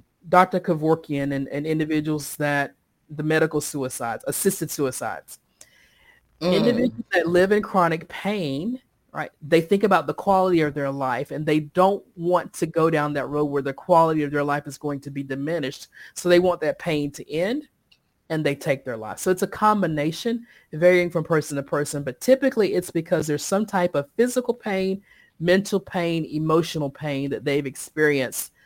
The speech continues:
Speaker 1: that makes them feel like they're not loved, no one cares about them,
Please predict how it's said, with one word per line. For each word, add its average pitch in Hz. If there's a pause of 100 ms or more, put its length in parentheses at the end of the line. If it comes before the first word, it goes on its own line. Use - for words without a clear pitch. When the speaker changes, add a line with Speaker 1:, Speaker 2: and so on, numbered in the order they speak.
(220)
Speaker 1:
that 147
makes 165
them 180
feel 151
like 135
they're 131
not 147
loved, 143 (300)
no 151
one 156
cares 185
about 143
them, 127